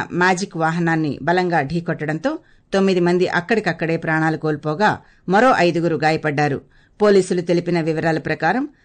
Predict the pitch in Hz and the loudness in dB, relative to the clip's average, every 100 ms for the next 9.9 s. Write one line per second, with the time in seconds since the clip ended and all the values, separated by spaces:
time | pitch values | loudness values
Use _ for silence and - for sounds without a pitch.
0 | _ 185 214 277 254 220 220 202 180 170 | _ 0 2 4 4 4 0 0 0 2
1 | 170 175 - 190 247 254 180 175 165 175 | 2 0 -2 0 4 4 4 2 2 2
2 | 175 180 165 - _ _ - 247 233 254 | 2 0 -2 -4 _ _ -6 -4 2 4
3 | 240 226 175 170 185 185 165 165 165 165 | 6 4 2 2 2 0 0 -2 -2 -2
4 | 226 254 - 202 214 190 196 175 175 190 | -2 -4 0 2 2 4 2 0 0 0
5 | 180 175 175 170 165 156 160 165 156 196 | -2 -2 -2 -2 -2 -2 -4 -4 -2 -4
6 | 214 196 170 156 143 135 147 143 - _ | -4 -4 -4 -4 -4 -2 -2 -2 -6 _
7 | _ _ - 196 202 185 180 180 180 170 | _ _ 0 2 4 4 2 2 0 0
8 | 170 170 170 180 190 175 165 160 151 156 | 0 2 0 0 0 0 0 -2 -4 -2
9 | 156 156 160 156 160 160 156 - 165 | -2 -2 -6 -4 -2 -2 -4 -4 -4